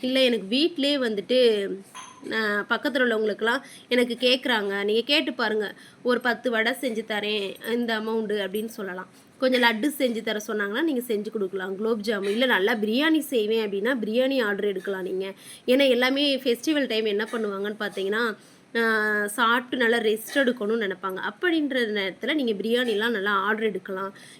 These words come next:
"எனக்கு நல்லா முறுக்கு, அதிரசம், இந்த மாதிரி இதுல உங்களுக்கு எது நல்லா செய்ய தெரியுமோ, அதை அக்கம் பக்கத்துல போய் சொல்லுங்க. நான் குலோப் ஜாமுன் ஒரு பாக்ஸ் செஞ்சு தரேன், எனக்கு இவ்ளோ காசு கொடுங்க" அப்படின்னு சொல்லிட்டு நீங்க ஆர்டர் எடுக்கலாம். பிரியாணிலாம் நீங்க வந்துட்டு ஒரு பக்கெட் கணக்குல ஒரு பக்கெட் வாங்கி வச்சுக்கோங்க. அந்த பக்கெட்டுக்கு இவ்ளோ அப்படின்னு சொல்லிட்டு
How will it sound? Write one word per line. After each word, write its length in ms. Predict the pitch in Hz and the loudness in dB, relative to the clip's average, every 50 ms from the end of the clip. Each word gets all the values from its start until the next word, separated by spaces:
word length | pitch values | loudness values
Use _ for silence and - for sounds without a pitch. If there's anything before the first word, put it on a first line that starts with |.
| - | -2
"எனக்கு 200 | - 269 262 247 | 2 2 4 4
நல்லா 180 | 240 233 254 277 | 4 4 4 4
முறுக்கு, 500 | 277 262 254 247 254 247 247 254 254 247 | 4 2 2 2 0 0 0 2 2 2
அதிரசம், 640 | 226 214 202 240 254 254 247 247 - 233 214 214 214 | 2 2 0 0 0 0 -2 -4 -4 -4 -4 -4 -4
இந்த 160 | 208 208 220 | -4 -4 -4
மாதிரி 340 | 226 233 262 269 269 247 233 | -2 -2 -2 0 0 0 2
இதுல 120 | 226 214 | 2 0
உங்களுக்கு 320 | 208 202 202 190 180 190 | 0 0 -2 -2 -4 -4
எது 200 | 190 214 220 339 | -4 -2 0 2
நல்லா 280 | 339 302 226 233 240 269 | 2 4 2 2 0 0
செய்ய 320 | 247 - 233 226 233 254 | -2 -2 -4 -2 -2 -2
தெரியுமோ, 480 | 247 262 233 214 208 196 208 247 359 415 - - - - - - | 0 0 0 0 0 0 0 0 -2 -2 -4 -10 -20 -20 -8 -4
அதை 200 | 254 277 294 285 | -2 2 2 2
அக்கம் 340 | 247 240 - 349 349 311 277 | 2 0 0 -2 -2 -2 -2
பக்கத்துல 260 | 226 226 214 240 240 | -4 -4 -4 -4 -4
போய் 140 | - 247 285 | -4 -4 -6
சொல்லுங்க. 500 | 277 - 269 220 233 240 240 220 185 - - | -4 -4 -2 -2 0 0 0 -2 -4 -4 -4
நான் 200 | 214 208 208 202 | -4 -4 -4 -2
குலோப் 180 | 226 240 254 226 | 0 0 0 0
ஜாமுன் 280 | 220 269 240 233 240 226 | 0 -2 -2 2 2 4
ஒரு 160 | 214 208 208 | 4 4 2
பாக்ஸ் 340 | 190 208 208 233 - - - | 2 2 0 -2 -2 -4 -4
செஞ்சு 260 | 220 214 208 226 240 - | -2 -2 -2 -6 -6 -4
தரேன், 400 | 233 208 190 185 196 196 196 196 - - - - - - | -2 -2 -2 -2 -2 -4 -6 -8 -12 -18 -20 -20 -10 -4
எனக்கு 320 | - 302 339 330 349 311 | 0 0 2 2 2 2
இவ்ளோ 200 | 254 247 254 262 | 2 2 2 0
காசு 360 | 262 254 220 196 202 - 247 - | 0 0 -2 -2 -2 -4 -8 -6
கொடுங்க" 440 | - 196 180 185 185 196 196 185 | -6 -6 -6 -6 -6 -6 -6 -6
அப்படின்னு 200 | 185 185 208 196 | -4 -4 -4 -6
சொல்லிட்டு 380 | 196 - 196 185 202 196 - 349 | -6 -6 -6 -6 -6 -2 0 0
நீங்க 300 | 339 262 220 220 285 453 | 2 2 2 2 2 2
ஆர்டர் 360 | 427 220 220 202 202 196 202 | 2 2 2 0 0 -2 -2
எடுக்கலாம். 420 | 196 190 185 - - 185 190 208 - - - - - - - 247 | -4 -4 -6 -8 -10 -10 -10 -10 -12 -14 -20 -20 -20 -14 -6 0
பிரியாணிலாம் 560 | 254 294 320 330 330 302 269 233 220 240 269 | 2 4 6 6 6 4 4 2 2 2 2
நீங்க 200 | 277 247 233 220 | 0 0 0 0
வந்துட்டு 240 | 208 214 202 208 285 | 0 -2 -2 -2 -2
ஒரு 160 | 302 285 247 | -2 -2 -2
பக்கெட் 360 | 202 214 185 - - 240 214 196 | -2 -4 -4 -4 -4 -4 -4 -4
கணக்குல 580 | - 208 202 196 185 220 226 247 349 440 392 247 | -4 -6 -6 -6 -6 -4 -4 -2 0 0 0 0
ஒரு 140 | 254 214 | 2 2
பக்கெட் 300 | 196 208 202 208 262 269 | 0 0 -2 -2 -4 -4
வாங்கி 300 | 226 240 202 196 220 220 | -2 -2 -2 -2 -2 -2
வச்சுக்கோங்க. 440 | 220 208 - - - - 190 185 185 | -4 -4 -6 -8 -10 -8 -6 -6 -4
அந்த 260 | 214 269 302 262 233 | -2 -2 0 0 0
பக்கெட்டுக்கு 580 | 208 208 202 196 - 269 254 220 247 254 285 254 | 0 -2 -4 -2 -2 -2 0 0 0 0 0 0
இவ்ளோ 260 | 208 202 214 214 214 202 | 0 0 2 2 2 2
அப்படின்னு 200 | 190 208 202 202 | 2 0 -2 -2
சொல்லிட்டு 500 | - - 196 202 202 220 226 349 508 | -4 -4 -6 -4 -4 -2 0 0 0